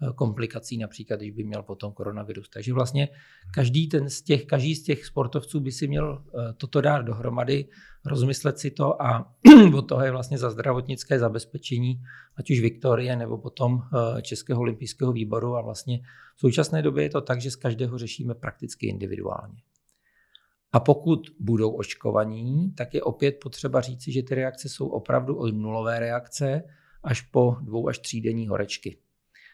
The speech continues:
Prostě tak to je. My dopředu nejsme schopni říci a definovat, kdo z sportovců, eh,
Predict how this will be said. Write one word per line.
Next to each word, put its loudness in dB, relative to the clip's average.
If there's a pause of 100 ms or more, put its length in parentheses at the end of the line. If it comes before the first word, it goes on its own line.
(140)
Prostě 2
tak 0
to -4
je. -6 (240)
My 0
dopředu -2
nejsme -4
schopni -4
říci -6
a -6
definovat, -4
kdo 2 (380)
z -8 (280)
sportovců, -4 (460)
eh, 0